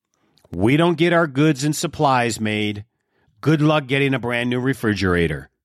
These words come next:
It is not getting better. They're making it worse by these tyrannical policies by design. You can blame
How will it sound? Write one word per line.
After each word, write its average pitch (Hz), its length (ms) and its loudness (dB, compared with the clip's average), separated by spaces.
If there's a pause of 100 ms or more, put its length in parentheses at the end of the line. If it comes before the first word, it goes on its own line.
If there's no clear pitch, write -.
(1000)
It 139 140 2
is 120 180 2
not 139 320 0
getting 160 240 0
better. 147 500 0
They're 120 220 -4
making 127 420 0
it 143 160 -2
worse 147 380 2
by 127 240 0
these 113 180 -2
tyrannical 143 720 0
policies 139 840 0 (300)
by 123 520 0
design. 117 720 0
You 110 100 -2
can 104 200 -8
blame 123 560 0